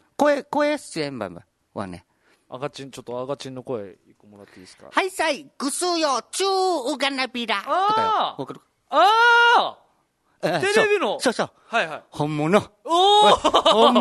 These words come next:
Speaker 1: 物。
Speaker 2: なになになに？
Speaker 1: 本物だよ。
Speaker 2: テレビのシーエムで。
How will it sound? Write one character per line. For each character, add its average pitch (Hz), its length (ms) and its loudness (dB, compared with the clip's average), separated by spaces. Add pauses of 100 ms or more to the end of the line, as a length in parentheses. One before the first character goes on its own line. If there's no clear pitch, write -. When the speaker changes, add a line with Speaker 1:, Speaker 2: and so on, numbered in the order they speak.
Speaker 1:
物。 233 400 6
Speaker 2:
な 294 540 2
に 349 180 0
な 320 140 6
に 339 160 -2
な 320 140 6
に？ 294 40 -4 (240)
Speaker 1:
本 151 460 -6
物 165 160 -4
だ 156 80 -2
よ。 180 440 -2
Speaker 2:
テ 339 120 0
レ 370 120 4
ビ 330 120 2
の 240 100 4
シ 294 240 0
ー 302 60 4
エ 294 40 4
ム 294 140 2
で。 247 300 4